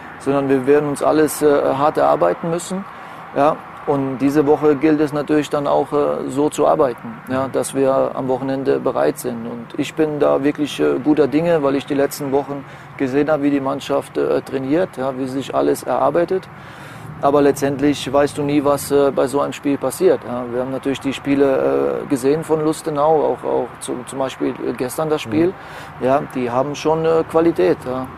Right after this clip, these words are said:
Speaker 1: Das werde ich der Mannschaft auch klar aufzeigen. Ja.
Speaker 2: Mhm.
Speaker 1: Und, äh, ich bin immer positiv und ich freue mich wirklich unheimlich, dass das Stadion mal voll ist,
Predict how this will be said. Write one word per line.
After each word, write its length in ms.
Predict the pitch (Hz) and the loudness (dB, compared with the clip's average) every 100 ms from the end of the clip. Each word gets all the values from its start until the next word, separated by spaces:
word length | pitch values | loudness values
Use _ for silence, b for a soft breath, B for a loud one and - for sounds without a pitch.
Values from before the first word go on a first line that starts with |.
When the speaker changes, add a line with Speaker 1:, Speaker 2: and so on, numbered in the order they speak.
| - | -8
Speaker 1:
Das 180 | 123 120 | -8 -4
werde 140 | 127 | -4
ich 80 | 127 | -2
der 100 | 143 | -4
Mannschaft 380 | 135 139 139 127 | -4 -2 -2 -2
auch 140 | 131 | -2
klar 200 | 131 139 135 | 2 2 4
aufzeigen. 460 | 160 - 123 113 113 | 2 0 -6 -6 -8
Ja. 120 | 127 | -10
Speaker 2:
Mhm. 1000 | 104 101 - - - - - - - 117 | -10 -14 -16 -18 -18 -18 -18 -20 -14 -12
Speaker 1:
Und, 160 | 117 | -6
äh, 260 | 120 123 127 123 - - | 0 2 0 -2 -16 -10
ich 140 | 135 - | -10 -2
bin 160 | 151 | 0
immer 240 | 165 160 147 | 4 4 4
positiv 680 | 151 165 180 165 175 160 - | 2 2 2 4 4 4 0
und 260 | 143 131 | -4 -2
ich 180 | 139 - | -4 -4
freue 220 | - 147 | -2 0
mich 260 | 160 143 - - - - - - | 0 -4 -8 -18 -20 -20 -20 0
wirklich 340 | 143 156 147 | 0 2 0
unheimlich, 480 | 160 156 151 151 139 | 2 2 0 -2 -4
dass 160 | - - | -8 -8
das 140 | 139 | -8
Stadion 340 | - 139 143 139 | 0 0 0 -2
mal 140 | 135 | -4
voll 240 | - 147 | -2 0
ist, 400 | 151 131 - - | 2 0 -8 -18